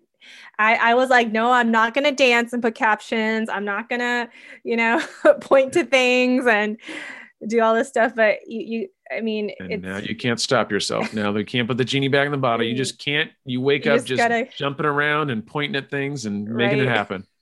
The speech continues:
Speaker 2: Just
Speaker 1: You gotta,
Speaker 2: grooving.
Speaker 1: you have to do it. People's attention spans are shorter than they've ever been before. TikTok is only one minute or less.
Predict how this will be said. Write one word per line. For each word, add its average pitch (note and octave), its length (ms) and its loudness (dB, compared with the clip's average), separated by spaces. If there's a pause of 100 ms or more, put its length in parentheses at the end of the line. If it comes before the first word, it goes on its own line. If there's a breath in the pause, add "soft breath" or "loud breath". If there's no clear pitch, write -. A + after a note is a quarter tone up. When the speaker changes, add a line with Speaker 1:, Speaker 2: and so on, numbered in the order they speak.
(540 loud breath)
Speaker 2:
Just A3+ 200 -8
Speaker 1:
You A#3 80 -4
gotta, A#3+ 260 6
Speaker 2:
grooving. F#3+ 180 -6
Speaker 1:
you B3 80 0
have A#3+ 120 2
to B3+ 80 -4
do A#3+ 180 0
it. A3+ 140 -2
People's C4 480 -2
attention A3 500 -6
spans A3+ 320 -8
are F#3+ 220 -6
shorter A3 420 -6
than A3 160 -6
they've F#3+ 180 -4
ever G#3+ 240 -2
been G#3+ 200 -2
before. A3 480 -2
TikTok G3+ 480 -6
is G3+ 100 -6
only G3 400 -8 (220)
one G#3 460 -8
minute G3 260 -4
or G3 160 -4
less. G#3 300 -4